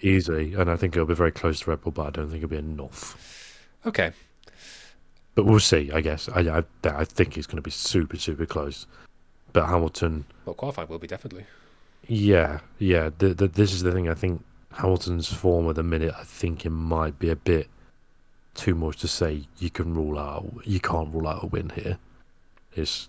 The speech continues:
Speaker 1: like, if, if someone's gonna win for Merc, it'll be Hamilton.
Speaker 2: You have, you have
Speaker 1: But
Speaker 2: thought that
Speaker 1: saying that,
Speaker 2: last
Speaker 1: he's
Speaker 2: year.
Speaker 1: still
Speaker 2: Yeah.
Speaker 1: Yeah, you would have thought that last year, but George was the one to do it. So, but based off,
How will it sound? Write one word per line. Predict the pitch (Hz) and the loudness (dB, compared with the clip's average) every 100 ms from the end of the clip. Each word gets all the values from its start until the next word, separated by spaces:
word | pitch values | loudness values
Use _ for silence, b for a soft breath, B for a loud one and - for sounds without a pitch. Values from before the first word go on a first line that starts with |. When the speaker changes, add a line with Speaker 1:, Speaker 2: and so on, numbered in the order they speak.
| - | -8
Speaker 1:
like, | 85 76 76 | -6 -4 -2
if, | 87 90 | -2 2
if | 101 | 0
someone's | - 120 98 | 6 6 6
gonna | 90 87 | 4 4
win | 87 | 2
for | 85 | 2
Merc, | 82 76 71 | -2 -2 -2
it'll | 78 | -4
be | 78 | -4
Hamilton. | 73 76 90 90 92 - - | -6 -8 -10 -12 -12 -14 -8
Speaker 2:
You | 160 139 | 0 2
have, | - | 2
you | 127 123 | 0 0
have | |
Speaker 1:
But | 104 | 4
Speaker 2:
thought | 165 | 8
that | 113 | 10
Speaker 1:
saying | 95 | 10
that, | |
Speaker 2:
last | 98 98 | 10 8
Speaker 1:
he's | 92 | 8
Speaker 2:
year. | 87 92 | 6 2
Speaker 1:
still | - 90 | -4 -8
Speaker 2:
Yeah. | 123 107 - - | -8 -8 -10 0
Speaker 1:
Yeah, | 90 92 90 - | 4 4 2 -2
you | 90 | -6
would | 87 | -6
have | 90 | -4
thought | 95 | -2
that | 87 85 | 0 0
last | 85 - | -2 -4
year, | |
but | 82 | -4
George | 78 85 82 | -2 -4 -4
was | 80 | -6
the | 82 | -6
one | 82 | -6
to | 78 | -8
do | 82 80 | -6 -6
it. | - - | -8 -14
So, | - 82 82 82 B B B B B - _ - - | -12 -6 -6 -8 B B B B B -20 _ -20 -4
but | - 82 | 2 6
based | 87 82 | 4 4
off, | 87 80 | 0 -2